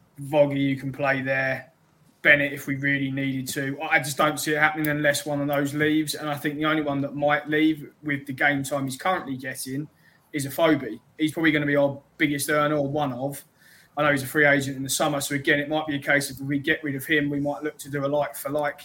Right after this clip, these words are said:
with a shorter term six-month deal, get Matt Smith back, as Stephen said last week, um, something like that. So I,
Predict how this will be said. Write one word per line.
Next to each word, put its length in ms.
with 200
a 220
shorter 400
term 300
six-month 640
deal, 360
get 180
Matt 160
Smith 300
back, 260
as 140
Stephen 320
said 220
last 280
week, 180
um, 560
something 260
like 200
that. 260
So 380
I, 260